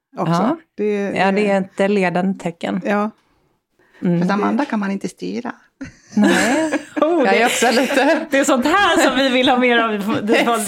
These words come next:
Speaker 4: här avsnittet.
Speaker 2: Nej, men jag är också ganska mycket
Speaker 4: Dirty
Speaker 2: värdur i
Speaker 4: secret.
Speaker 2: mig, i och med att jag är både månvärdur och venusvärdur.
Speaker 3: Mm.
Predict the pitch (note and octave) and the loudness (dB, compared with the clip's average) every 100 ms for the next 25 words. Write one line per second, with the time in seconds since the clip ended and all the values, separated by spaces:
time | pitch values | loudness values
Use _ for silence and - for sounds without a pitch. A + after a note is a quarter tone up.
0 | G#3 C#4 B3 B3+ B3+ A#3 E4+ F4+ E4 C4 | 0 2 2 0 0 0 0 0 -2 -2
1 | G#3 G#3 G3+ A#3+ C4+ C#4 D4 G#3+ F#3 A#3 | 0 2 2 2 0 0 0 0 0 2
2 | G#3+ F3 F3+ F3+ E3 F#3+ E3+ F3+ F3+ E3+ | 2 2 2 2 2 0 -2 -2 0 0
3 | E3 F3 F3 F3+ F3+ F#3 F3 D#3 E3 E3 | 0 -2 0 0 0 0 0 0 0 0
4 | E3 F3 - E3+ E3+ - - - - E3+ | -2 -2 -4 -4 -4 -4 -6 -8 -8 -2
5 | F3+ F#3 F#3 F#3+ F#3+ G3 F#3 F#3 G3+ | 0 0 -2 -4 -2 -2 -4 -6 -12